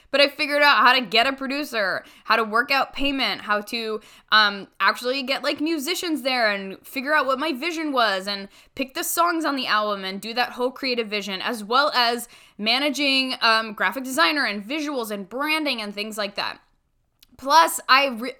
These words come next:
figured out how to get merch and sell merch and do a crowdfunding campaign. So this is years ago that I started doing this, right? Like, I haven't even done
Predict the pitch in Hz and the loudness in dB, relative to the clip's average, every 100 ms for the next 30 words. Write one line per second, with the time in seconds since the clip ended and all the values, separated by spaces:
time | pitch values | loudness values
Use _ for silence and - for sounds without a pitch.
0 | - 302 294 320 285 294 302 320 302 302 | -8 -4 0 0 2 0 0 -4 -4 -4
1 | 277 208 220 262 302 403 214 - 247 269 | -6 0 0 2 4 4 2 -2 -6 -6
2 | - 440 403 214 - - - 208 247 359 | 0 0 2 0 -2 -6 -6 -6 -6 -6
3 | - 415 - 254 208 - 175 - - - | 0 0 0 -2 -4 -6 -8 -8 -12 -14
4 | - - - - 330 330 320 - - _ | -20 -20 -18 -4 2 2 2 -4 -12 _
5 | 233 226 466 440 403 233 208 247 339 415 | -10 0 0 2 -2 -4 -8 -4 -2 0
6 | 403 359 262 226 208 175 139 170 214 202 | 2 0 0 -2 0 0 -2 -4 0 0
7 | 190 - 196 180 180 175 131 202 254 285 | 0 -2 -4 -6 -12 -12 -10 -2 -2 2
8 | 285 359 359 359 359 247 240 269 | 4 2 2 -2 -2 0 2 2